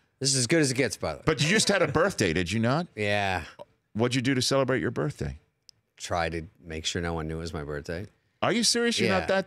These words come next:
Speaker 2: you're, you don't like celebrating
Speaker 1: I
Speaker 2: your
Speaker 1: used
Speaker 2: birthday?
Speaker 1: to. I used to have, like, a big rager, and then, uh, it got too expensive, and then all the s-,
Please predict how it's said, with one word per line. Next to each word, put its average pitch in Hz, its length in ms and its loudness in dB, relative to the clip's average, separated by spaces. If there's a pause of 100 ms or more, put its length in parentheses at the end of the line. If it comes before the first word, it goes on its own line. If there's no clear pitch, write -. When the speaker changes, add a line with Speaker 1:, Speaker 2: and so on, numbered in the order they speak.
Speaker 2:
you're, 156 160 0
you 147 220 -2
don't 170 200 0
like 170 200 -2
celebrating 175 440 0
Speaker 1:
I 170 40 2
Speaker 2:
your 185 200 4
Speaker 1:
used 180 160 2
Speaker 2:
birthday? - 160 2
Speaker 1:
to. 127 80 6
I 123 60 4
used 190 200 2
to 190 60 2
have, 147 100 0
like, 123 140 2
a 107 60 2
big 107 240 2
rager, 85 760 -4
and 85 180 -8
then, 85 160 -6
uh, 78 260 -6 (760)
it 110 80 -14
got 95 160 -2
too - 120 -4
expensive, 82 680 -4
and 80 120 -6
then 76 300 -8 (420)
all 101 200 2
the 101 100 2
s-, 87 140 -4